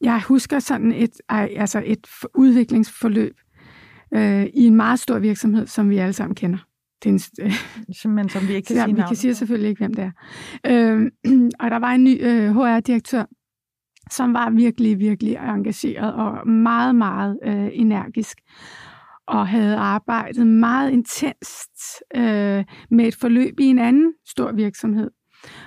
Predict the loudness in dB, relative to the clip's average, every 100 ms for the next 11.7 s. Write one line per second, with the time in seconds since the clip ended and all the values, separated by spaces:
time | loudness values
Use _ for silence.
0 | -4 -2 0 0 0 2 -2 -2 -2 -2
1 | -4 -2 4 6 4 0 -8 -6 -8 -8
2 | -16 -6 -2 -2 -4 0 0 2 -2 -6
3 | -12 -10 -8 -8 -10 _ _ _ -20 -20
4 | -20 -20 -18 -12 -4 -2 0 0 -2 -4
5 | 0 0 0 2 4 2 0 -4 -10 -10
6 | -16 -8 -4 0 2 2 0 0 0 0
7 | -4 -2 -2 0 -2 -2 -4 _ -4 -2
8 | 2 2 2 0 -2 -4 -6 -4 -2 -4
9 | 0 0 0 -6 _ -4 -2 0 0 0
10 | 0 -4 -2 -2 0 0 -2 -2 -2 -2
11 | -2 -4 -2 -2 -4 -4